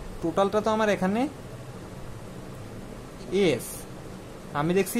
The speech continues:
এএস এর মধ্যে কতটুক দিলে শুধুমাত্র yield আসে, ফোর পয়েন্ট ফোর ফোর। এখানে minus আছে না? তাহলে দেখো, ব্যাপারটা কি আসে? এএস minus এএস prime ইকুয়াল ছিল ফোর পয়েন্ট ফোর ফোর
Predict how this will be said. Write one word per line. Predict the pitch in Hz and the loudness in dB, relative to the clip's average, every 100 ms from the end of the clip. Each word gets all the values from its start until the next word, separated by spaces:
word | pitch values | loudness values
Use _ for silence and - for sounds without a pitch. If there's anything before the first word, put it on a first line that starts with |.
| 196 | 6
এএস | 180 196 | 6 6
এর | 214 | 2
মধ্যে | 214 214 - | 2 2 4
কতটুক | 240 254 254 208 | 2 4 2 4
দিলে | 233 233 | 4 4
শুধুমাত্র | 226 214 214 214 190 | 6 4 4 4 4
yield | 180 160 | 6 6
আসে, | 147 131 | 4 0
ফোর | 160 156 | 0 2
পয়েন্ট | 180 185 | 2 4
ফোর | 170 156 | 2 0
ফোর। | - 127 123 - | -2 -6 -8 -8
এখানে | 147 170 156 | -2 2 6
minus | 156 170 190 | 6 6 4
আছে | 185 190 | 2 2
না? | 214 - - - - - | 0 -6 -12 -14 -12 -2
তাহলে | 151 170 | 0 4
দেখো, | 139 123 - - - - - 139 | 2 0 -6 -12 -14 -14 -8 -2
ব্যাপারটা | 156 196 196 190 | 2 2 4 4
কি | 185 | 4
আসে? | - 135 156 | 4 2 4
এএস | 196 202 196 | 4 2 2
minus | 202 202 214 214 180 | 2 4 2 2 4
এএস | 196 220 - - | 6 4 2 2
prime | 180 208 208 180 | 4 4 4 0
ইকুয়াল | 180 208 220 | 2 4 4
ছিল | 226 233 220 | 6 4 6
ফোর | 180 175 | 4 2
পয়েন্ট | - 190 202 | 2 2 4
ফোর | 170 151 | 4 2
ফোর | - | 2